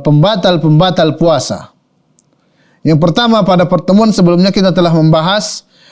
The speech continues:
yaitu makan dan minum dengan sengaja. Jadi bagi orang yang makan dan minum dengan sengaja,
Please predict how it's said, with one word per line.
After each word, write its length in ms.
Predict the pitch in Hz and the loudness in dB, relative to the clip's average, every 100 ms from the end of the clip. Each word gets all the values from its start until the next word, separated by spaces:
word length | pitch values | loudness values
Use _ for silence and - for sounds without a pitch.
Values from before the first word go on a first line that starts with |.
| _ - | _ -4
yaitu 720 | 156 165 151 196 202 190 - | 0 0 2 2 2 -2 -2
makan 560 | 147 185 185 180 170 160 | 0 0 0 0 2 2
dan 160 | 156 | 2
minum 400 | 165 190 185 160 | 2 2 2 2
dengan 240 | 147 147 135 | 2 0 -2
sengaja. 560 | 135 131 107 87 - _ _ _ _ _ _ _ | 0 0 -2 -6 -16 _ _ _ _ _ _ _
Jadi 240 | - 190 226 | -2 0 2
bagi 240 | 214 185 | 2 2
orang 240 | 208 240 214 | 0 0 0
yang 200 | 190 175 | 0 0
makan 400 | 226 240 202 180 | 0 -2 0 2
dan 80 | 170 | 2
minum 320 | 196 233 190 | 2 2 2
dengan 240 | 170 165 | 2 0
sengaja, 800 | 160 160 156 127 131 175 247 262 | 0 0 0 0 0 0 -2 -4